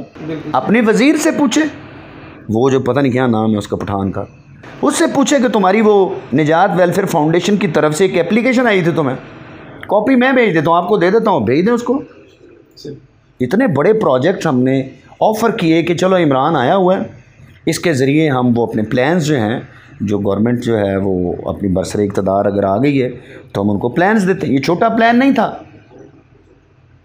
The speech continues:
Speaker 2: Education को दो साल में हमने सौ फीसद कर देना था, हमें पता है,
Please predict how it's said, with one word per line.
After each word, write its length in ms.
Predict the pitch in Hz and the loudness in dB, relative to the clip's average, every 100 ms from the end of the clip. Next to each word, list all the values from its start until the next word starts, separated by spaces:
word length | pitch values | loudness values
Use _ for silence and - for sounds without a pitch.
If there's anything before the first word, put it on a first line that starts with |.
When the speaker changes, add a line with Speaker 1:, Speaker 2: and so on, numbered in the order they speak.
| _ - 127 | _ -8 -4
Speaker 2:
Education 560 | 127 143 165 - 190 | -2 -2 -2 0 -2
को 580 | 156 160 156 190 214 214 - - - - | 0 2 4 4 2 -4 -14 -20 -16 -6
दो 220 | 110 180 214 | 0 2 2
साल 320 | 175 131 135 | 2 2 2
में 160 | 160 190 | 2 2
हमने 300 | 135 127 185 | 2 2 2
सौ 160 | 208 214 | 0 0
फीसद 300 | 254 247 190 | 0 0 0
कर 180 | 254 | 0
देना 240 | 220 190 147 | 2 2 0
था, 160 | 135 127 | 2 0
हमें 180 | 185 | 0
पता 200 | 269 262 | 0 -2
है, 100 | 339 | -4